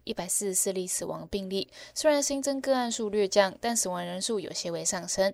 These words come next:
其中包含一位九岁的男童在家死亡。另外，因应疫情升温，台铁宣布七日起每周停驶三十二列次的对号车。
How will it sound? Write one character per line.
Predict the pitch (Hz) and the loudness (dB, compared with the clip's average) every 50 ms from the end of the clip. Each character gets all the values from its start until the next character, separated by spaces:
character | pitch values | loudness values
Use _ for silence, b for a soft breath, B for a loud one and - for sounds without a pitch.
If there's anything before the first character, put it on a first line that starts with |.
| B B B B | B B B B
其 | B - 220 | B -4 0
中 | 208 254 247 | 0 2 4
包 | 247 277 269 | 4 4 4
含 | 254 240 233 196 | 4 2 0 0
一 | 185 | 0
位 | 202 208 220 208 | 0 2 2 2
九 | 202 - 165 165 | 2 0 -2 -2
岁 | 175 - 240 | -2 -2 -2
的 | 226 | -2
男 | 208 190 170 170 180 | -2 -4 -6 -8 -8
童 | - 190 170 170 165 | -8 -8 -8 -8 -8
在 | - 170 170 | -6 -8 -6
家 | - 165 160 | -6 -6 -6
死 | 175 - - - | -4 -4 -4 -4
亡。 | 139 151 - - 170 190 214 - B B B B B B B B | -2 0 0 0 0 -2 -6 -12 B B B B B B B B
另 | 269 269 | 0 6
外， | 254 269 269 240 202 - | 6 6 8 6 4 2
因 | - 220 226 233 | 0 -6 -6 -4
应 | 240 233 208 | -4 -4 -6
疫 | - 214 202 | -6 -6 -8
情 | - - 175 175 | -8 -8 -6 -4
升 | - 190 185 185 | -2 -2 -2 2
温， | 190 190 196 196 196 - | 6 6 6 6 6 4
台 | - - 262 | 4 4 4
铁 | - 294 262 226 196 - - | 4 2 2 2 2 0 -4
宣 | - - 220 214 208 208 | -6 -4 -4 -4 -4 -4
布 | - 226 208 175 | -4 -2 -4 -2
七 | 190 - - 254 254 | -2 -2 -2 -2 -2
日 | 277 277 262 | -2 -2 -2
起 | - - - 180 170 165 | -2 -4 -4 -6 -8 -8
每 | 170 170 170 165 | -8 -8 -8 -4
周 | - 185 196 | -2 -2 -2
停 | 202 196 170 170 | -2 -6 -8 -4
驶 | 180 - 165 156 | -4 -4 -4 -4
三 | 156 - 202 214 214 | -2 0 0 2 4
十 | - | 4
二 | - 190 185 | 6 6 4
列 | 180 180 175 165 | 4 0 -4 -2
次 | - - 170 | -4 -4 -4
的 | 156 151 | -4 -6
对 | - 160 165 | -6 -6 -6
号 | 175 170 156 | -6 -6 -6
车。 | - - - 165 170 165 | -4 -4 -4 -4 -4 -4